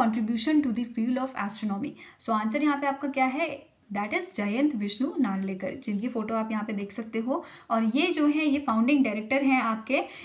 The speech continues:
Inter University Center for Astronomy and Astrophysics, that is, आईयूसीएए के ये आपके फाउंडिंग डायरेक्टर हैं, जो लोकेटेड कहाँ पे है, पुणे महाराष्ट्र में। अब यहाँ पे अवार्ड की बात कर लेते हैं, जो ये आपका गोविंद स्वरूप Lifetime Achievement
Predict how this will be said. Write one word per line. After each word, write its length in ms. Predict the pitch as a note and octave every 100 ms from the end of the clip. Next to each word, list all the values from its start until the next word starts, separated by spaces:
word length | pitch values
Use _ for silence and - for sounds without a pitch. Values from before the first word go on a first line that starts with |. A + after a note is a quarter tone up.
| -
Inter 280 | B3 C4 F#4
University 580 | F4 D4+ C#4 C#4 - D4 D4
Center 340 | A3+ A3 C4 C4
for 100 | C4 - G#3+
Astronomy 480 | A3+ B3+ B3 C4 C#4
and 120 | C#4 A3
Astrophysics, 560 | - B3 B3 A#3+ D#4 -
that 160 | G3+
is, 80 | C4 -
आईयूसीएए 1120 | A#3 G#3+ B3+ C4+ C#4+ - B3+ C#4 A3+ G#3 G#3 G3 G3
के 80 |
ये 180 | G3+ G#3
आपके 300 | G#3 G3+ D#4+ - - - -
फाउंडिंग 440 | G3+ G3 D4 F#4
डायरेक्टर 360 | G3 F#3 A#3+ C4+
हैं, 180 | D4 C#4
जो 100 | G#3
लोकेटेड 420 | G3+ A3 A#3 B3+
कहाँ 200 | A#3+ A#3+
पे 60 | B3+
है, 180 | C4+ E4 -
पुणे 280 | G#3 A3 F4
महाराष्ट्र 500 | B3+ F#3+ G3 - A3
में। 180 | F#3+ - - - -
अब 200 | C4+ C#4
यहाँ 160 | C#4
पे 100 | C#4+
अवार्ड 360 | C4+ A3 A3+ B3+
की 60 |
बात 240 | C#4 C4+ -
कर 100 | C4
लेते 220 | C4 C4+
हैं, 240 | C4+ E4 E4+
जो 120 | A#3
ये 100 | A#3+
आपका 360 | A3+ A3+ C4+ C#4+ - -
गोविंद 340 | G3+ A3 D#4 F#4
स्वरूप 440 | D4+ B3 D4 - - _ -
Lifetime 400 | B3 C4 F4 F4
Achievement 340 | C#4+ C4 B3+